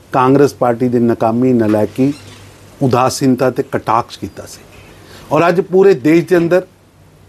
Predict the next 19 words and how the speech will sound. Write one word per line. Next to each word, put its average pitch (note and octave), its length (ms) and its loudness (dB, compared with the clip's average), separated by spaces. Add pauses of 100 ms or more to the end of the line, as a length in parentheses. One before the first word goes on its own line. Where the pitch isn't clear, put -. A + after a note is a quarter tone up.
(920)
ਸਾਰੇ E3 580 2
ਹੀ G3+ 80 0
ਦਲ D3+ 240 0
ਜਿਹੜੇ D3+ 200 0
ਗਠ-, B2 360 -4
ਅ, A#2 520 -6 (140)
ਇੰਡੀ D3 300 2
ਗਠਬੰਧਨ B2 480 2
ਚ A#2+ 60 0
ਨੇ, C3 180 -4 (560)
ਉਹ C#3+ 180 0
ਕਾਂਗਰਸ C3+ 460 2
ਪਾਰਟੀ A#2 360 -2
ਦੇ B2+ 260 0
ਨੇਤਾ A2 680 -2 (1040)
ਦੀ A#2 140 2
ਵਿਵੇਕਹੀਨਤਾ A2+ 920 2
ਔਰ B2 100 -2
ਕਾਂਗਰਸ A2+ 340 -6